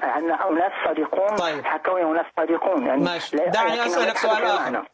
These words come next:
Speaker 2: دعني أسألك سؤال
Speaker 1: لأن
Speaker 2: آخر يا
Speaker 1: هناك
Speaker 2: أستاذ.
Speaker 1: تناقضات كثيرة في الأحاديث، وهي
Speaker 2: طيب.
Speaker 1: صحيحة فيها تناقضات.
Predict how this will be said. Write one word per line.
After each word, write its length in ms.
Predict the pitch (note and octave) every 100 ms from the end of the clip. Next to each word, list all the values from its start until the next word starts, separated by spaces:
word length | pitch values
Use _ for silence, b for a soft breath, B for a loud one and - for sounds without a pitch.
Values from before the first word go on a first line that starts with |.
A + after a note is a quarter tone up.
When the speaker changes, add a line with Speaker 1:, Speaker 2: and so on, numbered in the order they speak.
| -
Speaker 2:
دعني 340 | F3+ G#3+ G#3
أسألك 300 | G3+ G#3 E3
سؤال 240 | - F#3 F3
Speaker 1:
لأن 100 | F3
Speaker 2:
آخر 100 | G3
يا 60 |
Speaker 1:
هناك 140 | G#3 G#3
Speaker 2:
أستاذ. 200 | G3+ F#3+
Speaker 1:
تناقضات 260 | F#3 G3+ -
كثيرة 320 | G3 B3+ A#3
في 60 | G3
الأحاديث، 520 | E3+ G3 F#3 G#3 E3+
وهي 100 | C#3+
Speaker 2:
طيب. 80 | -
Speaker 1:
صحيحة 300 | B3 G#3 F#3
فيها 120 | E3
تناقضات. 520 | E3+ E3+ F3 F3+